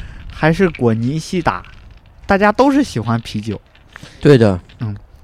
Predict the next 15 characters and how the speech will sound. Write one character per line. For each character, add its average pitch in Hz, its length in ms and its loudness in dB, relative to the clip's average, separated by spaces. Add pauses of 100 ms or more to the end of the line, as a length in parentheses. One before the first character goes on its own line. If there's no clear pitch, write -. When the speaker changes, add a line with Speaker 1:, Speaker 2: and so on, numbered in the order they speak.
(540)
Speaker 1:
就 220 220 6
喜 135 240 0
欢 180 260 4
一 240 80 -2
个 220 120 4
东 208 200 2
西， 175 180 0
它 180 200 -2
可 120 200 -8
能 123 280 -2
分 202 220 -2
为 185 120 0
很 101 260 -6
多 180 240 2
种。 107 220 -4